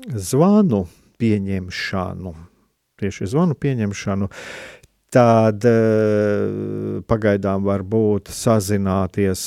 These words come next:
cau-, caur S M S vai caur, caur WhatsAppu. Man šeit ir arī priekšā šie, kur es varu šos jautājumus vai arī kaut kādus jūsu komentārus, kaut kādas,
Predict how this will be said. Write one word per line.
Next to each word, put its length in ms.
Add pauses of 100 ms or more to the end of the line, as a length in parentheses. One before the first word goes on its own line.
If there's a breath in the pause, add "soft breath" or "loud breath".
(360)
cau-, 560
caur 320
S 240
M 140
S 420
vai 160
caur, 300 (240)
caur 260
WhatsAppu. 540 (1400)
Man 240
šeit 400
ir 160
arī 240
priekšā 800
šie, 320 (720)
kur 160
es 160
varu 300
šos 580
jautājumus 880
vai 160
arī 160
kaut 240
kādus 300
jūsu 340
komentārus, 640
kaut 240
kādas, 320